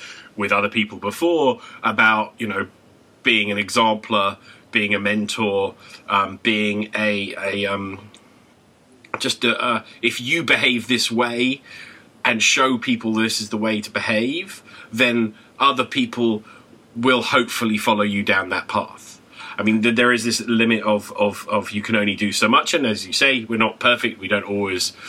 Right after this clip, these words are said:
behave that way, but, but as much as you possibly can, it's, it's true. I think, and I, I think culturally as well,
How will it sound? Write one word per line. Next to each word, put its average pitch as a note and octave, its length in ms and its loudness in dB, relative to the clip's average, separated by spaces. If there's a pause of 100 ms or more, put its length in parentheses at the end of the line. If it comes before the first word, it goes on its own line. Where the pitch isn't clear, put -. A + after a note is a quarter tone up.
(340)
behave G#2+ 460 0
that G2 220 0
way, A#2+ 320 4
but, G#2+ 280 -2 (380)
but A#2+ 140 2
as A2+ 160 0
much B2+ 320 4
as A2 160 -2
you G#2 100 0
possibly F#2 540 -2
can, C#3+ 500 0 (320)
it's, - 380 -4
it's A2+ 260 -2
true. A#2+ 320 0
I G2 80 0
think, A#2 240 -2
and G2+ 460 0 (480)
I, G2 320 -10
I A2 100 -6
think A2 240 0 (680)
culturally C3+ 720 2
as A#2 180 2
well, A2+ 460 2